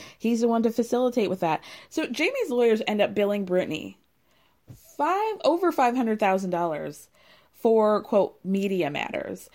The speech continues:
So she is now having to pay half a million to lawyers who want to keep her in this conservatorship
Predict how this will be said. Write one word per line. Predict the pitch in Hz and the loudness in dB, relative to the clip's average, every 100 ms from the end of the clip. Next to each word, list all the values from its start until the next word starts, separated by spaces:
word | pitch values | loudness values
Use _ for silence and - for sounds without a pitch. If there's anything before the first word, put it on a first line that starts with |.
| - | -20
So | - 254 262 | -4 -2 -2
she | - 311 370 | -2 -4 -2
is | 427 | -2
now | 285 269 269 | -2 -2 -2
having | 247 214 220 233 | -2 -2 -4 -6
to | |
pay | - 151 - - | -6 -8 -8 -4
half | 180 247 | -2 -2
a | 254 | -2
million | 196 147 - - - _ _ - _ _ | -2 -4 -6 -12 -16 _ _ -20 _ _
to | - - 233 226 220 214 208 202 202 _ _ _ _ _ _ _ _ _ _ _ _ _ _ _ _ _ _ _ _ _ - | -10 -4 -2 0 2 2 0 -2 -6 _ _ _ _ _ _ _ _ _ _ _ _ _ _ _ _ _ _ _ _ _ -8
lawyers | 196 233 311 349 320 277 262 247 - - _ _ _ _ _ _ _ _ _ _ | -2 0 2 2 2 2 0 -4 -8 -18 _ _ _ _ _ _ _ _ _ _
who | 226 254 | -2 -2
want | 214 262 262 | 0 -2 -4
to | 277 | -6
keep | - - 294 311 | -6 -4 -4 0
her | 254 220 | 0 0
in | 196 | -2
this | 190 - | -4 -4
conservatorship | 220 185 208 202 175 151 143 - 90 | -6 -4 -2 -2 -2 -6 -8 -8 -8